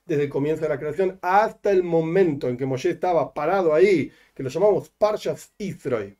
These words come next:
Así se llama, en la, una parashá, una sección en el segundo libro de la, di-, libro de la Torá, perdón, en el libro de Éxodo, Parshas Yithroi. Ok, Moshe escribió desde el comienzo, dictado por Dios, hasta ese momento. Y después, a medida que iban pasando las cuestiones, las historias, como uno va leyendo en el texto de la Torá y va avanzando los cinco libros de Moshe,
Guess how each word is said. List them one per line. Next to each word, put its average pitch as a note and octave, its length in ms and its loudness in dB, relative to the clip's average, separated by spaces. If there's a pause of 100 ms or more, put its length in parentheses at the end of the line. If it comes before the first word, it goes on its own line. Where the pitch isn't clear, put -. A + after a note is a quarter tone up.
Así A#3 220 -10
se C4+ 60 -8
llama, A#3 360 -2 (260)
en F#3+ 140 -4
la, F3 120 -2
una G#3 260 0
parashá, F#3+ 560 0
una F3+ 240 0
sección G3 840 0 (220)
en D#3+ 100 -4
el D#3 80 0
segundo F3 300 2
libro F#3 160 4
de D#3 60 0
la, C#3+ 100 -2
di-, D3 440 -2
libro E3+ 300 0
de C#3+ 60 -2
la C3 100 -2
Torá, F3+ 220 0
perdón, G3+ 240 0
en D3 80 -2
el C#3 100 -2
libro F3 220 0
de C#3+ 160 0
Éxodo, - 500 0 (140)
Parshas C4+ 320 0
Yithroi. G#3+ 320 -10
Ok, B3 180 -6 (400)
Moshe F3+ 200 0
escribió F#3+ 440 -4
desde F#3+ 140 -2
el F3 80 -4
comienzo, F#3 400 -2
dictado G#3+ 320 -4
por A#3 100 -6
Dios, G#3+ 240 -2 (220)
hasta F#3+ 220 -6
ese D#3+ 100 -6
momento. C3+ 580 -8 (240)
Y E3 60 -10
después, E3+ 280 -6
a B3 60 -2
medida B3 300 -2
que B3+ 80 -10
iban G#3 240 0
pasando G#3+ 480 -2
las D3+ 140 -2
cuestiones, E3+ 800 0
las B2+ 220 -18
historias, G3 800 0
como C#3 240 -6
uno D#3 100 4
va D#3+ 100 2
leyendo E3 360 -2
en C#3 60 -2
el B2+ 60 -6
texto G3+ 280 0
de D3+ 60 0
la C#3+ 80 -4
Torá G3 140 0
y G#3 40 6
va E3 80 2
avanzando D#3+ 500 -2
los C3+ 140 -6
cinco F#3+ 240 -2
libros G3+ 180 0
de F3 60 -2
Moshe, B3+ 400 0